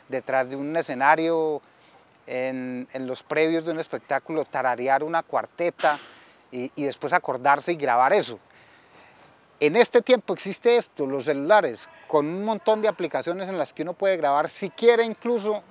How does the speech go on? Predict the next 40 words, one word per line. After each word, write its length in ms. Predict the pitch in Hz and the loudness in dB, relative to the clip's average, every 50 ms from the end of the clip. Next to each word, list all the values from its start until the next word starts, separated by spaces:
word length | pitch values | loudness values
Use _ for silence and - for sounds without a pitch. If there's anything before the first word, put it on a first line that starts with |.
| - - - - | -20 -20 -16 -10
una 220 | 185 185 208 214 | 0 2 4 4
canción, 640 | - - 180 151 143 - - 175 180 190 190 190 180 - - - - - - - - _ _ _ _ _ _ - - _ - - | 4 4 2 0 0 2 2 4 4 4 2 0 -4 -16 -20 -20 -20 -20 -20 -20 -20 _ _ _ _ _ _ -20 -20 _ -20 4
casi 240 | - 180 196 185 220 | 8 8 8 8 8
que 120 | - 202 165 | 4 2 4
profesionalmente, 920 | 139 151 147 131 143 135 151 151 151 165 175 185 214 220 208 - 196 185 139 | 4 2 2 2 2 0 2 4 4 4 4 4 2 0 0 0 -2 -2 -2
en 100 | 143 139 | -4 0
un 80 | 147 | 2
aparato 440 | 170 165 - 143 135 127 - 165 185 | 2 4 4 4 2 2 0 0 0
de 60 | 196 | 0
estos. 320 | 151 - - - 113 95 - | 0 -2 -6 -12 -16 -14 -14
En 140 | 110 117 123 | -12 -10 0
esa 180 | 127 160 175 190 | 4 6 6 6
época 360 | - - 196 - 170 147 139 - - - - - - - - - _ - | 4 0 -4 -4 -4 -4 -4 -8 -20 -20 -20 -20 -20 -20 -20 -20 _ -10
no 120 | 131 135 139 | -2 2 2
había, 400 | 143 151 170 185 190 196 185 - - - - _ | 4 4 6 6 6 6 4 2 -4 -16 -20 _
no 140 | - 143 151 | -8 -4 0
era 160 | 185 214 202 | 2 2 4
fácil 340 | - 202 202 196 - 214 202 | 6 6 6 6 6 2 0
acceder 380 | 170 - - - 139 135 139 165 | -2 -2 -2 -4 -4 -2 -2 -2
a 60 | 180 | -2
una 180 | 190 190 190 | -2 -2 -2
grabadora, 480 | 170 175 156 139 131 127 135 147 156 165 | 2 4 4 6 6 4 4 4 2 0
pues, 200 | - - 185 - | 0 -2 -4 -2
para 200 | - 202 180 156 | 0 2 2 4
darle 340 | 165 135 143 143 175 180 175 | 4 4 4 2 2 0 0
play 420 | - - 180 180 190 190 185 185 - - - - - - - - _ _ _ _ - | 0 0 2 2 2 2 0 -2 -4 -10 -20 -20 -20 -20 -20 -20 _ _ _ _ -4
y 80 | 147 | -2
entonces 380 | 151 131 - 180 190 - - - _ - | -2 0 0 0 -2 -2 -6 -14 _ -10
grabar 420 | 135 147 139 135 139 143 151 170 | -2 2 4 4 6 6 6 4
una 180 | 180 185 185 180 | 4 0 0 0
idea 260 | 175 175 180 180 - | 2 4 4 2 2
que 100 | - 156 | 0 -4
se 140 | 131 139 123 | -8 -10 -8
te 100 | - 135 | -6 -8
ocurría. 560 | 120 - - 120 120 147 185 180 151 113 95 - _ _ _ - - - _ _ _ _ _ _ - | -8 -8 -8 -8 -2 0 0 2 0 0 -2 -8 _ _ _ -20 -20 -20 _ _ _ _ _ _ -10
Darío 560 | 123 123 139 131 127 170 214 220 220 220 - _ | -2 2 2 2 4 4 4 4 4 4 4 _
y 260 | 175 170 170 190 196 | -4 -2 4 6 8
esa 320 | 214 226 220 - - 208 - | 8 8 6 4 0 -4 -6
clase 640 | _ - 202 208 208 196 175 185 185 185 185 180 147 | _ 2 2 4 4 4 2 -2 -4 -6 -8 -10 -16
de, 400 | 139 139 135 139 135 131 127 120 | -12 -8 -4 -4 -2 -4 -4 -6